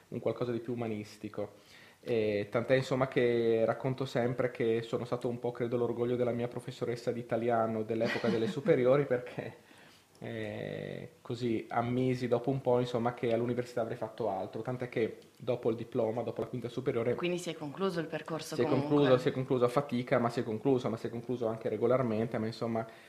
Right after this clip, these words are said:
Speaker 1: si è concluso, insomma, con poca felicità da parte mia, eh, tant'è che, insomma, all'università poi scelgo di iscrivermi a storia contemporanea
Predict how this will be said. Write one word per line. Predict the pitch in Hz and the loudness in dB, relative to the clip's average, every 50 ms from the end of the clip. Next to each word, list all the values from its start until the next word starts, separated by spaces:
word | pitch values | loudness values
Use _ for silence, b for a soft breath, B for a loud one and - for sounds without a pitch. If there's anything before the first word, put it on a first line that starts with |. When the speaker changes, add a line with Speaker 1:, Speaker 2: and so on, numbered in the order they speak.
| B B B B | B B B B
Speaker 1:
si | - - - 127 | -8 -2 0 0
è | 117 | 0
concluso, | - 120 110 113 - 123 127 123 117 117 | 0 -2 -4 -2 -2 0 0 0 0 -2
insomma, | 110 107 - - 113 113 110 | -4 -6 -6 -6 -6 -6 -6
con | - 127 117 | -6 -6 -2
poca | - 120 120 - 123 | -2 -2 0 0 0
felicità | - 120 117 - - - 120 113 | -2 -2 -2 -2 -4 0 0 0
da | 120 117 | 0 0
parte | - 117 110 - - 120 | -2 -4 -4 -2 -2 -2
mia, | 110 107 104 101 101 95 82 - - - | -2 -2 -2 -2 -2 -4 -6 -8 -10 -10
eh, | 113 110 107 107 - | -8 -6 -6 -6 -6
tant'è | - 123 123 - 117 | -6 -6 -4 -4 -6
che, | - 123 | -6 -6
insomma, | 120 - 120 113 113 | -10 -10 -8 -8 -8
all'università | 113 117 117 113 107 110 110 - 127 123 - 120 113 | -6 -6 -6 -4 -4 -4 -4 -4 -4 -4 -2 -4 -2
poi | - 117 113 | -2 -2 -2
scelgo | 113 - 127 117 110 120 113 | -2 -2 -2 -2 -2 -2 -4
di | 113 117 | -4 -4
iscrivermi | 110 110 - - 123 120 120 120 120 113 | -6 -6 -8 -6 -4 -2 -2 -2 -2 -4
a | 110 | -8
storia | - - - 117 117 - | -6 -4 -4 -4 -4 -6
contemporanea | - 120 117 - 123 127 - 135 123 117 110 113 120 123 131 151 170 - - - | -8 -10 -10 -8 -8 -6 -4 -4 -2 -2 -2 -2 -4 -4 -4 -6 -6 -10 -16 -20